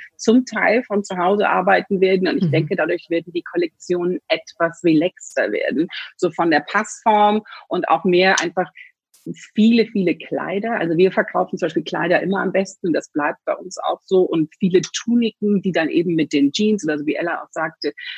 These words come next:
Speaker 1: auch mit kürzeren, ähm, Dreiviertel-Jeans oder übers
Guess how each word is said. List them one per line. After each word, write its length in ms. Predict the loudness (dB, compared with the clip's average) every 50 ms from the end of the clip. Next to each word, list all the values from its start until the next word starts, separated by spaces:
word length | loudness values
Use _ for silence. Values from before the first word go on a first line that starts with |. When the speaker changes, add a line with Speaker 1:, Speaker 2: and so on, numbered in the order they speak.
| -12 -6 -4
Speaker 1:
auch 180 | -4 -2 0
mit 180 | 0 -2 -2 0
kürzeren, 680 | 0 0 0 0 0 -2 -2 0 0 0 0 -2 -4 -2 0 0
ähm, 300 | 2 2 2 2 0 -2
Dreiviertel-Jeans 920 | -2 -4 -4 -4 -2 -2 -2 0 2 0 0 0 -2 -4 -4 -4 -4 -4
oder 160 | -2 -2 0
übers 280 | 0 0 0 0 -2